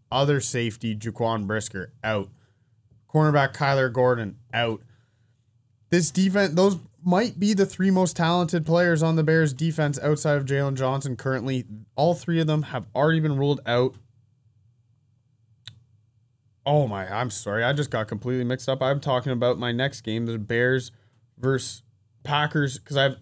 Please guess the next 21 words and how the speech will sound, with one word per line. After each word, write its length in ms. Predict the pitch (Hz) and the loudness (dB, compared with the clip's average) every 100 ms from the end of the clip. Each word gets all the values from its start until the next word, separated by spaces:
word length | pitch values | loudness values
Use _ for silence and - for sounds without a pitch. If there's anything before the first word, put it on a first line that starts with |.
| - | 2
over 400 | 165 160 143 113 | 4 6 4 2
in 80 | 104 | 0
that 240 | 98 95 | -2 -4
game 240 | 101 98 | -4 -4
because 420 | 98 107 113 107 110 | -6 -6 -4 -4 -6
the 260 | 113 104 - _ _ | -6 -6 -8 _ _
Chicago 400 | _ 147 156 143 | _ 0 2 2
Bears 300 | 139 143 120 | 2 2 0
defense 420 | 113 135 139 123 - | -4 -4 -4 -4 -6
is 180 | 123 95 | -6 -6
that 420 | 110 127 113 - | -2 -2 -2 -2
bad. 400 | 127 117 82 - _ _ _ _ _ _ _ _ _ _ _ _ _ _ _ | -2 0 -4 -10 _ _ _ _ _ _ _ _ _ _ _ _ _ _ _
Back 280 | 175 165 175 | 4 4 2
to 120 | 185 160 | 2 4
the 80 | |
Minnesota 680 | 165 165 160 - 160 151 131 139 | 4 4 4 4 4 4 2 -2
versus 260 | 143 143 | -4 0
New 100 | 147 | 2
York 220 | 143 131 | 2 0
Jets 300 | - 123 107 | 0 0 0
game. 300 | - 95 82 | -6 -6 -8